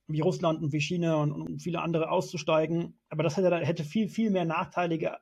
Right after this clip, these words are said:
ähm, Effekte für alle Beteiligten, auch für uns hier in Europa. Ähm, von daher, natürlich ist es schon, ähm,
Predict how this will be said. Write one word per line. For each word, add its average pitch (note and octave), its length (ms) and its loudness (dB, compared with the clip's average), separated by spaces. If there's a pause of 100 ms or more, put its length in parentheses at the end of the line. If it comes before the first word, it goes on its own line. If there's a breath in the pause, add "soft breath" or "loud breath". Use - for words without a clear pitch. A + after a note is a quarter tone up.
ähm, D3+ 400 -2 (640)
Effekte F3 420 -2
für - 220 0
alle G#3+ 240 8
Beteiligten, C#3+ 580 -2
auch F#3 200 0
für F3 120 0
uns F#3 180 -2
hier F3 120 -2
in E3+ 80 -4
Europa. D3 480 0 (420 loud breath)
Ähm, E3 120 -4
von E3+ 120 -2
daher, F3+ 260 4 (120)
natürlich F3+ 640 0
ist F#3 160 -4
es F#3+ 120 -8
schon, E3+ 300 -2
ähm, D3 460 -2